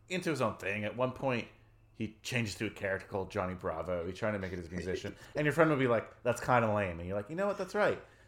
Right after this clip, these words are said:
Speaker 1: Ma-, like, Marcia's, Marcia's great. You know, she's a little bit of an overachiever. You know, li-, really into her looks. And like, "Uh, I don't know what else I have to say." Jan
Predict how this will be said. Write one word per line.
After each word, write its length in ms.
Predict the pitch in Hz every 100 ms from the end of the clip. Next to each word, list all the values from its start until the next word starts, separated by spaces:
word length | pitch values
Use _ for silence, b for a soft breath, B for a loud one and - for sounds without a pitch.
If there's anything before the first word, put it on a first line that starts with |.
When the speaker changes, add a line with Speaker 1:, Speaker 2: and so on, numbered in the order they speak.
| b b b
Speaker 1:
Ma-, 180 | 170 - 175
like, 160 | 170
Marcia's, 480 | 190 277 - 269 208 - -
Marcia's 340 | 185 226 214 190
great. 680 | - 160 170 170 170 170 139
You 100 | 143
know, 100 | 143
she's 240 | - 135
a 220 | 139 135 - -
little 220 | 151 156
bit 80 | 156
of 80 | 147
an 80 | 139
overachiever. 1040 | 131 127 123 - 135 127 123 127 127 120 b b b b b - - - -
You 60 | 107
know, 240 | 110 107
li-, 200 | 107 -
really 320 | 123 135 151 147
into 180 | 135
her 160 | 127 123
looks. 760 | 101 110 117 117 110 - - -
And 120 | 90
like, 120 | 85
"Uh, 40 | 151 160 147
I 40 | 151
don't 100 | 151
know 120 | 151
what 120 | 143
else 180 | 131 123
I 40 | 127
have 100 | 120
to 60 |
say." 260 | - 123 117 B B -
Jan 580 | 160 170 170 170 165